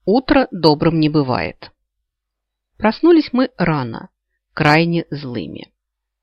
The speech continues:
а ещё очень голодными. Не знаю, на что рассчитывал Констан,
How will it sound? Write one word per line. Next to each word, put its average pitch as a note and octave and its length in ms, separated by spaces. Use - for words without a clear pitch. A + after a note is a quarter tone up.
а E3 100
ещё E3 300
очень E3+ 340
голодными. D#3+ 720
Не A#3+ 160
знаю, C4 260
на F#3+ 140
что - 180
рассчитывал - 540
Констан, C4 540